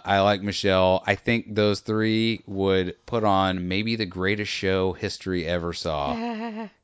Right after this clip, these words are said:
Speaker 1: They would be the Blue O-, Blue Oyster Cult of our time.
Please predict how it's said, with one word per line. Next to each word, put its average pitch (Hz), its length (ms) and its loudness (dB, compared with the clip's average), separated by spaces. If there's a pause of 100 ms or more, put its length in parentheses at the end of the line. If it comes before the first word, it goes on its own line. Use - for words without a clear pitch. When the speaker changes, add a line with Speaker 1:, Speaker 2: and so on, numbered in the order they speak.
Speaker 1:
They 98 100 0
would 98 140 0
be 101 100 0
the 95 120 -2
Blue 95 380 -2
O-, 95 240 -4
Blue 123 300 0
Oyster 117 340 2
Cult 101 400 2
of 95 220 -2
our 90 120 4
time. 80 500 -4